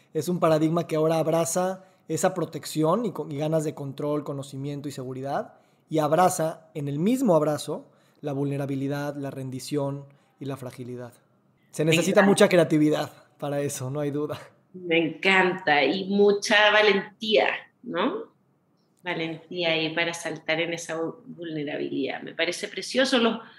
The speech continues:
Speaker 2: los paradigmas están ahí, no son malos, ¿no? Están ahí para protegernos. Han estado para aquí,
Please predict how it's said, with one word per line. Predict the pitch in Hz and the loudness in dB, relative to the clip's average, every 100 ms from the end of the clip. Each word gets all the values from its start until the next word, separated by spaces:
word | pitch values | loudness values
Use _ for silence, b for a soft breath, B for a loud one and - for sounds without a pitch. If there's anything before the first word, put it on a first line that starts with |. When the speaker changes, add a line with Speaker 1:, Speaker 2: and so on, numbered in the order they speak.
| B - | B -6
Speaker 2:
los | 226 | -2
paradigmas | 233 220 220 247 254 262 233 | 2 4 6 6 6 6 4
están | - 220 220 | 2 2 4
ahí, | 220 220 220 | 4 4 2
no | 226 | 0
son | 220 214 202 | 2 0 2
malos, | 143 180 190 349 - - | 2 4 2 0 -10 -12
¿no? | 202 254 - _ - | -8 -8 -10 _ -18
Están | 175 - 208 | -8 -2 2
ahí | 202 202 | 2 2
para | 226 196 | 0 0
protegernos. | - 180 151 - 226 294 170 113 - - - | -2 -6 -6 -6 -2 -2 -4 -8 -12 -18 -6
Han | 143 | -2
estado | 156 - - 214 220 208 | -2 -4 -4 0 0 0
para | 180 180 170 170 B B _ | -2 -4 -6 -8 B B _
aquí, | 165 160 233 220 208 262 | -8 0 2 4 2 -2